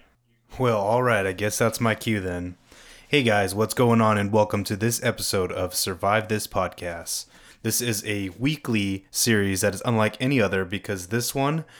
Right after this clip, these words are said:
documents my journey as I expand my perspectives of life by getting out into the world and doing some shit. But don't think that this is gonna be Grandma's wet dream of eat, pray, love,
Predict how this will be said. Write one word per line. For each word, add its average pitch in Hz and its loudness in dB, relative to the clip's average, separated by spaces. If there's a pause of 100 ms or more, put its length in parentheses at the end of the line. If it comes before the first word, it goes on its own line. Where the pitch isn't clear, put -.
(140)
documents 104 0
my 107 4
journey 95 -2
as 98 -6
I 98 2
expand 123 0
my 117 4
perspectives 110 -4
of 95 -2
life 90 -2 (460)
by 98 0
getting 120 2
out 127 4
into 113 0
the 107 -2
world 92 0 (280)
and 104 -2
doing 101 2
some 90 -4
shit. - -4 (800)
But 120 2
don't 147 4
think 147 2
that 120 4
this 107 0
is 107 0
gonna 110 4
be 101 2
Grandma's 104 2
wet 110 0
dream 101 0
of 95 -4
eat, 110 -6
pray, 104 2
love, 92 0